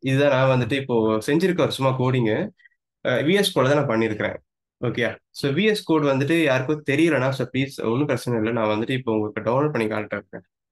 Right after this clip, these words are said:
V S Code. அ, Google-ல போயிட்டு, ரைட்டா? வி எஸ் Code-ன்றது என்னன்னா, ஒரு, ஒரு, அது just ஒரு editor அது.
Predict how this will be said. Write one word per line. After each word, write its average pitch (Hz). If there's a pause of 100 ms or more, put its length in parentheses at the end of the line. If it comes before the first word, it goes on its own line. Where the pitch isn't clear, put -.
(680)
V 113
S 113
Code. 127 (1000)
அ, 110 (320)
Google-ல 151
போயிட்டு, 127 (480)
ரைட்டா? 123
வி 139
எஸ் 160
Code-ன்றது 135
என்னன்னா, 165
ஒரு, 131
ஒரு, 123
அது 127
just 139
ஒரு 170
editor 151
அது. -